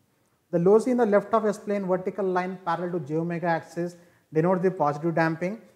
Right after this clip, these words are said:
since the system is stable. The loci in the right half of S plane denotes negative damping.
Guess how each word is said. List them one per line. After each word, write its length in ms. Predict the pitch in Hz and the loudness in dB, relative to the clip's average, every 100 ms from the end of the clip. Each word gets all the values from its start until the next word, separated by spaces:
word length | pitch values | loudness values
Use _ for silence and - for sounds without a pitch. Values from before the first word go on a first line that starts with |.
| _ _ | _ _
since 180 | 185 180 | -6 -6
the 20 | |
system 320 | 180 208 202 | -4 -4 -2
is 120 | 214 | -2
stable. 380 | 208 151 117 110 - _ _ _ - | -2 -2 -2 -8 -14 _ _ _ 0
The 120 | 175 | 6
loci 320 | 208 233 254 | 6 6 4
in 100 | 233 | 4
the 80 | 214 | 4
right 180 | 190 196 | 4 2
half 140 | 214 | 0
of 100 | 202 | 0
S 140 | 196 | -2
plane 220 | 190 202 180 | -4 -8 -4
denotes 320 | 175 214 170 | -4 -4 -6
negative 360 | 151 170 220 | -6 -4 -2
damping. 360 | 175 139 117 117 | 0 0 -4 -12